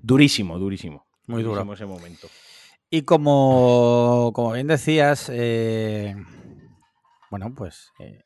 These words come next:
Speaker 2: fue el evento mundial, ¿vale? Es un evento que se hace a nivel mundial, cosa que na-,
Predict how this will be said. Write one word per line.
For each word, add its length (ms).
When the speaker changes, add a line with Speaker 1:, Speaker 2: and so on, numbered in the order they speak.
Speaker 2:
fue 280
el 80
evento 460
mundial, 600
¿vale? 200
Es 120
un 100
evento 260
que 80
se 120
hace 140
a 20
nivel 220
mundial, 480
cosa 420
que 120
na-, 220